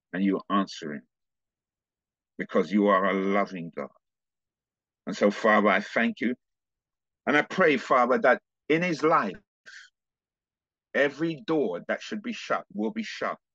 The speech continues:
in the name of Jesus. And every door that will be open will be open in the name of Jesus. I pray an open heaven over his life. And Father,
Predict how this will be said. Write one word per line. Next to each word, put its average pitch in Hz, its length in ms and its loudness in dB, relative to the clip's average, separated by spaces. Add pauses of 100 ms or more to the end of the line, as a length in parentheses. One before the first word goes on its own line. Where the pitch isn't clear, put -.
(320)
in 101 100 -4
the 101 80 -2
name 107 280 -2
of 117 160 -6
Jesus. 82 480 -14 (360)
And 110 120 2
every 131 240 2
door 135 320 4
that 92 200 -2
will 104 140 -2
be 113 160 -2
open 104 420 -4
will 139 240 2
be 104 240 -4
open 98 460 -8 (140)
in 107 140 -2
the 107 80 -2
name 110 280 -2
of 120 140 -8
Jesus. 90 300 -8 (100)
I 123 180 -4
pray 127 240 2
an 117 180 0
open 127 340 -4
heaven 127 360 -4
over 95 220 -6
his 98 140 -6
life. 98 260 -8 (1400)
And 110 120 0
Father, 135 480 4